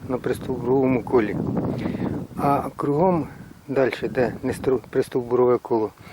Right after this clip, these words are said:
викошуйте траву, щоб не було цикадки, тому що краще викосити траву і зробити в саду чисто,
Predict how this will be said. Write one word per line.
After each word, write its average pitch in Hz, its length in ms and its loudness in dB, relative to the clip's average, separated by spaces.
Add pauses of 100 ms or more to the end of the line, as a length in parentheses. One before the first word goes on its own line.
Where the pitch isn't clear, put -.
(320)
викошуйте 139 680 0
траву, 151 400 4 (840)
щоб - 260 -4
не 143 140 4
було 151 340 4 (280)
цикадки, 131 560 0 (260)
тому 139 240 -4
що 135 260 2 (160)
краще 131 400 0 (560)
викосити 131 520 0
траву 131 440 2
і 123 100 -4
зробити 120 440 2
в 107 60 -6
саду 113 280 -4
чисто, - 400 -4